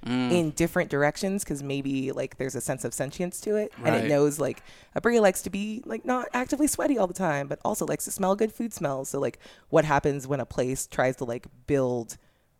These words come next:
Speaker 2: what you want, but it doesn't know how to, like, do it holistically and, like, piecemeals it in a bad way? So stuff like that.
Speaker 1: <laughs> I dig it.
Speaker 2: Yeah.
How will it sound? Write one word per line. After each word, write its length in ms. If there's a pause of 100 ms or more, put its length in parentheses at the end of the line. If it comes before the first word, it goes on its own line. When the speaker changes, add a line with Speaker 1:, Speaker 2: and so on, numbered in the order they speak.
Speaker 2:
what 320
you 160
want, 320
but 100
it 80
doesn't 240
know 120
how 200
to, 100
like, 240
do 160
it 100
holistically 720 (280)
and, 100
like, 200
piecemeals 480
it 80
in 100
a 40
bad 200
way? 240 (240)
So 380
stuff 180
like 120
that. 180 (260)
Speaker 1:
<laughs> 260
I 80
dig 200
it. 280
Speaker 2:
Yeah. 540